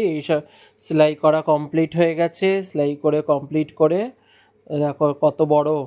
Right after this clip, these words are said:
আর বিশাল বড় জামাটা। এরকম দেখে মনে হচ্ছে ছোট ছোট, কিন্তু না, এটা আমার হাতে বানানো, আমার মাধব সোনার জামা।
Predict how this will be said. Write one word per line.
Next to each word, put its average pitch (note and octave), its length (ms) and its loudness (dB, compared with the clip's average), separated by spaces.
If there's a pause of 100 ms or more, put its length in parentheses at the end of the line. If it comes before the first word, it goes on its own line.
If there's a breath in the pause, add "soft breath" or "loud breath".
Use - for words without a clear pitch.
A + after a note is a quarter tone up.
(140)
আর D3+ 120 -2
বিশাল F#3 540 0
বড় E3 260 0 (340)
জামাটা। D3+ 440 0
এরকম D3 400 -2
দেখে D#3 300 -2
মনে E3 200 0
হচ্ছে E3 280 -4
ছোট D#3+ 280 0
ছোট, D#3+ 260 -2 (160)
কিন্তু D#3+ 340 -2
না, D3+ 200 -2 (580 loud breath)
এটা E3+ 200 2
আমার D#3 200 0
হাতে D3+ 360 0
বানানো, D#3 460 0 (220)
আমার D3+ 220 2
মাধব D3 320 -2
সোনার D3+ 340 0
জামা। D#3 320 0